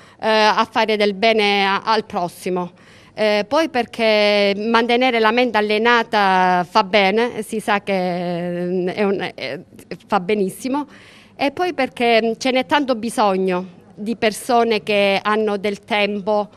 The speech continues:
eh, da dedicare agli altri.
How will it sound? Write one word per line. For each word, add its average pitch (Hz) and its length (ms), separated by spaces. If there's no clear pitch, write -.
eh, 208 500
da 220 140
dedicare 220 480
agli 208 200
altri. 185 640